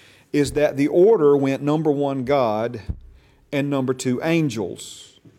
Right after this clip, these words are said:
right? Now, after the creation of man, we see the order is changed from number one, God,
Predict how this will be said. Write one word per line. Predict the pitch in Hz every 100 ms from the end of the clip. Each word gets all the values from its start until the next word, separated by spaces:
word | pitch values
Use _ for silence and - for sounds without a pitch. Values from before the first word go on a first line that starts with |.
| _ _ _ _ -
right? | 104 113 147 156 - _ _ _ _ _ _ _ _
Now, | 139 131 120 - - _ -
after | 170 226 226 - 196
the | 147 139
creation | 139 143 127 135 131 127 - 104 101 98 _ _ _ _
of | 131 107
man, | 110 101 90 120 131 - _ _ _ _ _ _ -
we | 120 147
see | - 160 143 139
the | 127 139
order | 151 143 147 131
is | - 120 -
changed | - 165 143 113 131 143 - - _ _ _ _
from | - 131
number | 131 135 131
one, | 127 139 156
God, | 131 131 120 120 117